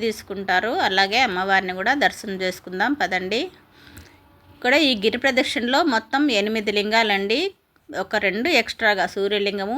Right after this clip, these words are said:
చంద్రలింగము ఉంటాయి. అమ్మవారిని దర్శనం చేసుకోండి.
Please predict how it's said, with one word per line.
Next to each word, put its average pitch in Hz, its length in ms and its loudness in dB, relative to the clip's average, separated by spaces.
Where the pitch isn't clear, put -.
చంద్రలింగము 190 680 -2
ఉంటాయి. 175 440 -2
అమ్మవారిని 202 500 0
దర్శనం 196 400 -2
చేసుకోండి. 180 540 -6